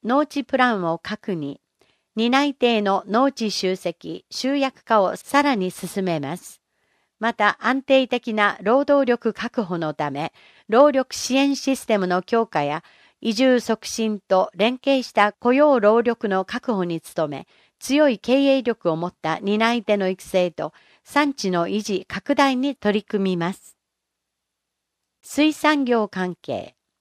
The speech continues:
水産多面的機能発揮対策事業を活用し、漁場環境の保全に努め、地域の特性に合った魚種の種苗放流を継続し、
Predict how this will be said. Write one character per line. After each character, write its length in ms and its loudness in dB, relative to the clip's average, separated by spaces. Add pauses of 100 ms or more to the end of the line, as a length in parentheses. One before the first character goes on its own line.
(680)
水 300 0
産 380 -2 (140)
多 120 0
面 220 2
的 140 0
機 320 -8
能 280 2
発 300 -6
揮 180 -4
対 220 0
策 280 -4
事 140 -6
業 260 2
を 60 -2
活 340 -12
用 220 -2
し、 300 -10 (220)
漁 180 0
場 240 2
環 300 -2
境 240 -2
の 120 -2
保 140 -4
全 260 -2
に 120 -6
努 300 -6
め、 220 -8 (320)
地 180 2
域 200 -4
の 120 -2
特 200 -4
性 240 0
に 120 -2
合 80 2
っ 60 -8 (100)
た 300 0
魚 200 0
種 220 -4
の 220 -2
種 220 -4
苗 300 4
放 220 4
流 180 -2
を 160 2
継 240 -2
続 240 -4
し、 320 -10